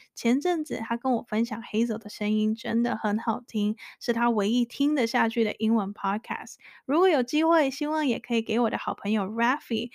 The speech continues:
学英文的好建议或是一句鼓励的话。Thank you，菲娜，以及好朋友Rafi。嗯，一句鼓励的话。Nelson Mandela，南非国父曼德拉，他说过，“It always seems impossible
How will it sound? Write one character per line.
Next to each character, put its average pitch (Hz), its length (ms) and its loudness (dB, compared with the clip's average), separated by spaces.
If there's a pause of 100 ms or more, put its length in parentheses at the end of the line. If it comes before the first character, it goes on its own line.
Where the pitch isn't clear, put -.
(140)
学 226 260 -2
英 311 180 -4
文 240 140 0
的 233 60 0
好 - 180 -6
建 220 260 0
议 226 140 4
或 240 200 -4
是 220 140 -8
一 190 200 -8
句 226 260 -6
鼓 - 220 -4
励 202 160 -4
的 220 120 -10
话。 - 280 -2 (640)
Thank 370 320 0
you， 370 180 4
菲 339 240 0
娜， 311 280 2
以 - 140 -2
及 220 160 -6
好 - 160 -4
朋 220 180 -2
友 226 80 2
Rafi。 226 720 -6 (320)
嗯， 285 320 2
一 214 140 -6
句 262 120 -2
鼓 247 140 -6
励 220 140 -4
的 233 100 -6
话。 - 300 -2 (640)
Nelson 339 500 4
Mandela， 240 680 2
南 208 220 -4
非 247 160 2
国 233 220 -2
父 240 280 0
曼 254 220 4
德 196 140 -4
拉， 196 300 -6
他 247 200 -8
说 208 220 -4
过， 220 320 0 (440)
“It 247 260 0
always 339 420 8
seems 220 640 0
impossible 247 840 -2